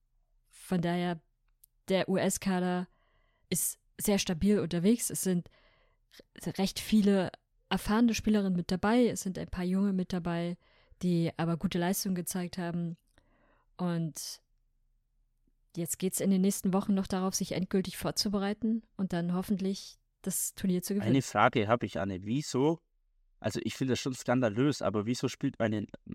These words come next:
Speaker 2: Namensvetterin nicht mit? Also, das ist schon, ich finde, das ist eine Frechheit.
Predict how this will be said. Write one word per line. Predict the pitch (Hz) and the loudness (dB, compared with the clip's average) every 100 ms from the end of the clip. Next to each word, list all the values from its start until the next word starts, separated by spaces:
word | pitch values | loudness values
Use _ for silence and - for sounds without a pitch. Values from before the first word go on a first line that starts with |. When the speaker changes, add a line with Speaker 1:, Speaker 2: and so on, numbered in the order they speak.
| - | -2
Speaker 2:
Namensvetterin | 110 156 131 - 98 101 101 98 | 4 4 2 -2 -2 0 0 -2
nicht | 95 - - _ _ - | -4 -8 -20 _ _ -6
mit? | 104 - _ _ _ _ _ _ _ _ _ | -6 -6 _ _ _ _ _ _ _ _ _
Also, | 107 98 104 101 - _ _ _ _ _ _ _ _ _ _ _ _ _ _ _ | -2 2 2 2 -2 _ _ _ _ _ _ _ _ _ _ _ _ _ _ _
das | - 107 - | -10 -8 -4
ist | 110 | -4
schon, | - 117 117 113 - _ _ _ | 0 0 0 -2 -6 _ _ _
ich | - | -4
finde, | 120 135 | -2 0
das | |
ist | - | 0
eine | 151 | 0
Frechheit. | 127 107 101 101 - | 0 0 0 -2 -4